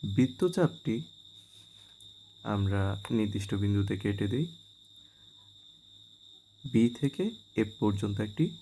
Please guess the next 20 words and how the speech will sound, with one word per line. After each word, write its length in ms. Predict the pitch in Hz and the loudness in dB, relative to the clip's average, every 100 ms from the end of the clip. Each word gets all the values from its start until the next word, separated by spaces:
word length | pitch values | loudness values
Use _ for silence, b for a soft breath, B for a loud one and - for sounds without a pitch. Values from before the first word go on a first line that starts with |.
| - | -2
রশ্মি 380 | 104 98 101 104 | 0 0 -2 -2
বের 180 | 101 98 | -2 -4
হলো, 240 | - 120 - _ - - _ - - _ _ - - _ | -6 -10 -12 _ -20 -20 _ -20 -20 _ _ -20 -20 _
মানে 220 | 101 101 98 98 | -2 0 0 0
ওই 180 | 98 95 | 0 0
যে 200 | - 98 98 101 | 0 -2 -2 -2
কোণ, 280 | 101 117 156 | -2 -2 0
কোণ 260 | 117 107 104 101 - B B B | 0 0 0 -4 -10 B B B
স-, 420 | - - - - - - | -14 -12 -10 -12 -14 -14
সমান 400 | - 107 101 101 98 | -2 0 2 2 0
করে। 220 | 98 101 - - - - _ _ - B B B B B B - - _ - - _ - | -4 -8 -10 -20 -20 -20 _ _ -20 B B B B B B -20 -20 _ -20 -20 _ -10
এটা 180 | 107 104 | -4 -2
হচ্ছে 260 | 101 101 101 | -2 -4 -4
আমাদের 220 | 101 101 | -2 -2
সেকেন্ড 380 | 101 98 104 107 | -2 -4 -4 -6
স্টেপ। 260 | 107 - 135 - - | -6 -4 -4 -6 -8
তারপরে 340 | 107 104 104 104 | -4 -4 -2 -2
আমরা 160 | 104 | -2
কি 140 | 107 117 | -2 -6
করছি? 320 | - 117 - | -6 -8 -6